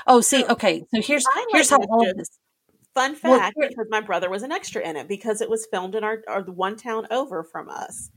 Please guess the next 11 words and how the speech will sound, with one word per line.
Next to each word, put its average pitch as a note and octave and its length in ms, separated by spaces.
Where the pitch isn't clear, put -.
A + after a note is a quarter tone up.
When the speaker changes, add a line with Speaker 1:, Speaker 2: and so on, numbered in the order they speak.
Speaker 2:
Um, E3+ 200
Speaker 1:
Wait, G3+ 180
what F3+ 180
was? E4+ 340
Speaker 2:
Mischief. - 640
It A3 100
was B3+ 200
Speaker 1:
Your G#3+ 120
Speaker 2:
filmed C4 80
in - 40
Speaker 1:
brother? C#4+ 400